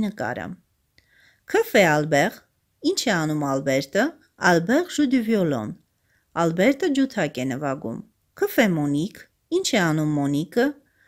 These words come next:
Monique dessine un oiseau. Մոնիկը նկարում է մի ծիտիկ։ Minou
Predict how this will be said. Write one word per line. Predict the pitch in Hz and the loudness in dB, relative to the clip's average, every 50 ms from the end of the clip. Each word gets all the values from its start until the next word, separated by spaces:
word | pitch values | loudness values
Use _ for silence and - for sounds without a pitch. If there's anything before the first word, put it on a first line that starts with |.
| _ _ _ _ _ _ - | _ _ _ _ _ _ 0
Monique | 208 214 214 240 330 403 - - | 2 4 4 4 4 2 0 -2
dessine | - 185 165 160 - - 202 214 254 262 - - | 0 0 2 0 0 -2 -2 0 0 0 -2 -2
un | - 220 254 247 | -2 0 0 0
oiseau. | - - 220 214 202 202 165 143 131 117 117 135 175 214 240 | 0 0 0 0 0 0 -2 -2 -2 -2 -2 -4 -8 -10 -6
Մոնիկը | 233 180 175 190 262 349 - 359 302 254 | -4 0 2 2 2 0 2 2 2 2
նկարում | 208 - - 147 139 147 165 220 247 | 2 2 0 0 0 0 0 0 0
է | 262 254 247 | 2 2 2
մի | 254 269 - | 0 0 -2
ծիտիկ։ | - 220 - - 127 - - - - - _ _ _ _ _ _ _ _ _ _ _ _ _ _ _ _ _ _ _ _ _ _ _ _ _ _ _ _ _ _ _ _ _ _ _ _ _ _ _ - | -6 -8 -8 -6 -10 -10 -10 -12 -20 -20 _ _ _ _ _ _ _ _ _ _ _ _ _ _ _ _ _ _ _ _ _ _ _ _ _ _ _ _ _ _ _ _ _ _ _ _ _ _ _ 2
Minou | 226 233 254 269 302 403 440 | 6 8 8 8 8 6 4